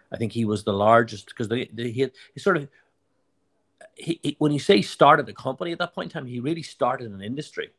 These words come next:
And so other people entered it. And by nineteen eighty-five, he was doing relatively well. I think he had three or four hundred employees, and there were the, he was the largest, uh, offset manufacturer in Britain and Ireland.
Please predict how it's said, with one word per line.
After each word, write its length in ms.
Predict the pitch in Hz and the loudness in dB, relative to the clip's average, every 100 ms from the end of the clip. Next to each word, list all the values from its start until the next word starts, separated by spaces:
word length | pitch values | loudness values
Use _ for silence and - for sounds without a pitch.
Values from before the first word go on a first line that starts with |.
| _ _ _ _ _ | _ _ _ _ _
And 100 | 120 | -12
so 100 | 117 | -4
other 160 | 143 156 | -2 -2
people 320 | 147 127 104 | -2 -4 -2
entered 300 | 113 123 127 | -2 -2 -4
it. 160 | 95 - _ - _ _ _ - | -4 -10 _ -20 _ _ _ -8
And 100 | 104 | -2
by 140 | 113 | 0
nineteen 580 | 127 143 - 131 113 107 - _ - | 0 -2 -4 -6 -6 -6 -12 _ -16
eighty-five, 840 | - 120 110 - - 123 139 165 143 | -6 -2 -2 -4 0 4 6 4 0
he 160 | 123 | -4
was 160 | 104 101 | -4 -4
doing 260 | 117 110 107 | -2 -2 0
relatively 380 | 107 107 101 | 0 -2 -6
well. 240 | 90 107 - | -2 0 0
I 60 | |
think 180 | 101 107 | -4 -6
he 60 | 101 | -8
had 100 | 90 _ - | -10 _ -16
three 200 | - 123 | -4 -4
or 60 | |
four 200 | - 110 | -2 -4
hundred 220 | 107 107 101 | -2 -4 -4
employees, 600 | 95 104 101 107 127 123 | -6 -4 -2 -2 -2 -4
and 220 | 95 95 | -6 -6
there 120 | - 98 | -4 -2
were 80 | |
the, 120 | 98 - | -2 -2
he 140 | 110 | -2
was 100 | 98 | -2
the 100 | 98 | -2
largest, 460 | 98 110 117 107 - _ | 4 6 4 0 -14 _
uh, 240 | 107 101 95 - _ _ - | -6 -4 -6 -10 _ _ 0
offset 300 | 113 - 107 | 2 2 -2
manufacturer 600 | 110 104 110 107 - 107 | -4 -4 -4 -4 -4 -6
in 100 | 95 | -4
Britain 260 | 98 - | -6 -6
and 80 | 90 | -8
Ireland. 400 | 92 135 131 95 | -2 0 -2 -6